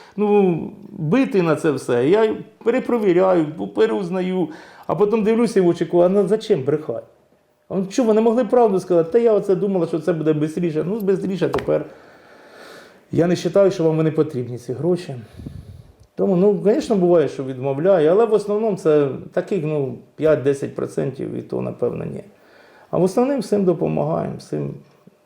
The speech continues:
безпроцентні фінансові допомоги даємо, особливо пайовикам, особливо робочим. І на машини, і на дома, і на ремонти,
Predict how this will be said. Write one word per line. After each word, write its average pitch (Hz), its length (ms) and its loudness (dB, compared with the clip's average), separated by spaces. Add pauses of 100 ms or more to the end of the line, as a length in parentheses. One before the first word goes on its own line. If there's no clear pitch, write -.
безпроцентні 147 720 0
фінансові 143 460 -4
допомоги 156 560 0
даємо, 143 500 0
особливо 127 720 -2
пайовикам, 156 760 0 (160)
особливо 131 420 -4
робочим. 180 480 -2 (720)
І 135 80 0
на 143 80 2
машини, 151 420 0
і 135 40 0
на 127 120 -2
дома, 156 400 2
і 135 80 -2
на 131 120 -4
ремонти, 143 880 0